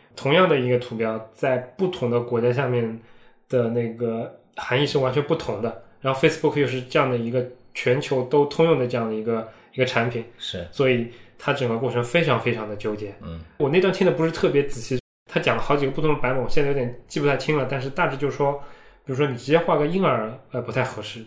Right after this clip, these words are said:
Speaker 1: 在印度尼西亚还是哪些国家，这代表着婴儿的死亡。
Speaker 2: 嗯。
Speaker 1: 然后你直接画个奶瓶，在哪些地方又不行，你直接画个婴儿的摇篮也不行，等等等等的。他最后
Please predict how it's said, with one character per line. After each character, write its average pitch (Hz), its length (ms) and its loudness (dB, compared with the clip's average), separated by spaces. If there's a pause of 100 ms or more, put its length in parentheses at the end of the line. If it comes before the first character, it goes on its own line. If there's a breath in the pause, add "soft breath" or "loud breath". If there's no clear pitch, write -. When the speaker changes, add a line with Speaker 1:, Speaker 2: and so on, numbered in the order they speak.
Speaker 1:
在 139 160 0
印 151 160 -2
度 143 80 -2
尼 123 140 -2
西 - 220 -4
亚 160 80 4
还 - 280 -6
是 - 180 -4
哪 113 100 -8
些 123 140 -4
国 113 140 -4
家， 113 180 -6 (280 loud breath)
这 147 100 -2
代 139 180 4
表 120 120 2
着 113 100 -2
婴 135 160 0
儿 123 80 0
的 139 80 -2
死 - 240 -6
亡。 104 320 -8 (120)
Speaker 2:
嗯。 90 200 -10 (160)
Speaker 1:
然 131 140 2
后 143 80 2
你 127 80 -4
直 127 140 -8
接 156 100 4
画 175 180 4
个 170 80 2
奶 135 200 -2
瓶， 139 340 -2
在 170 160 0
哪 127 140 -2
些 - 100 -8
地 127 100 -2
方 123 160 0
又 120 80 2
不 117 80 -2
行， 110 260 -10
你 113 100 -8
直 - 0 -
接 139 120 -2
画 151 200 2
个 139 180 0 (340 loud breath)
婴 151 140 4
儿 147 60 4
的 147 80 6
摇 135 200 2
篮 131 320 -2
也 123 120 0
不 185 160 2
行， 120 180 0
等 147 180 0
等 135 140 0
等 117 160 0
等 117 160 -2
的。 104 200 -12
他 - 160 2
最 190 180 4
后 160 240 6